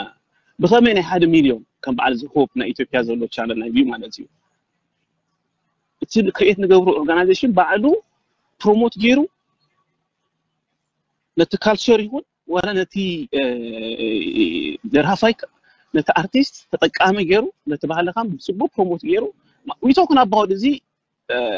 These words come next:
ብሃገር ደረጃ ቱሪዝም ክቅይር ዝኽእል እዩ። ህዝቢ ክመፀካ ክኽእል ከሎ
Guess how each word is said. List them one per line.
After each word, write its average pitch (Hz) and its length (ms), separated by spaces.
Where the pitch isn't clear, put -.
ብሃገር 214 400
ደረጃ 185 300
ቱሪዝም 196 340
ክቅይር 175 340
ዝኽእል 131 300
እዩ። 95 100
ህዝቢ 185 220
ክመፀካ 185 320
ክኽእል 156 300
ከሎ - 200